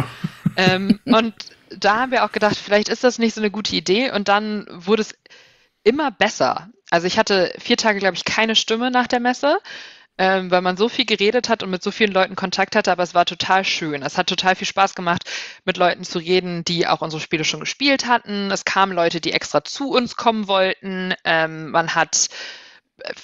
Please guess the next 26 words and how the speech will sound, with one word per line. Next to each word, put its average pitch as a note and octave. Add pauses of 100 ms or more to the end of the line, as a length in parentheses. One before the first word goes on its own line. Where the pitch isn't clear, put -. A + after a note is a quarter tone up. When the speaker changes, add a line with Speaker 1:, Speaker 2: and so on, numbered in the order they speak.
(100)
Speaker 2:
auch E3+
BloggerInnen A3
kennengelernt, G3
die F#3
man, D#3+
mit F3
denen F3
man E3
schon F3
mal D#3+
geschrieben B3+
hatte A3
auf -
Instagram A3
oder F3
per G3
E-Mail, G3
aber E3+
sich D#3+
noch E3
nie E3
gesehen F#3
hatte. G#3+
Das G#3
war G3+
schön. F#3+